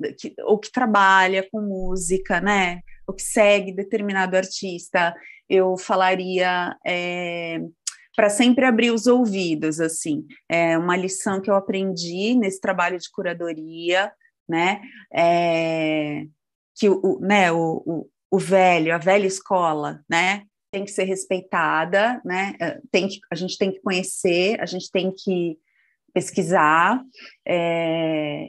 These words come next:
e dar o devido respeito, é, mas eu acho que a gente nunca pode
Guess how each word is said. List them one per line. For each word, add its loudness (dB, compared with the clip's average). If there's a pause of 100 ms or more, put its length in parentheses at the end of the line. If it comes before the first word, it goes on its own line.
e -6
dar 4
o 4
devido 2
respeito, -2 (380)
é, -4
mas -2
eu 6
acho 2
que 2
a 2
gente 2
nunca 4
pode 0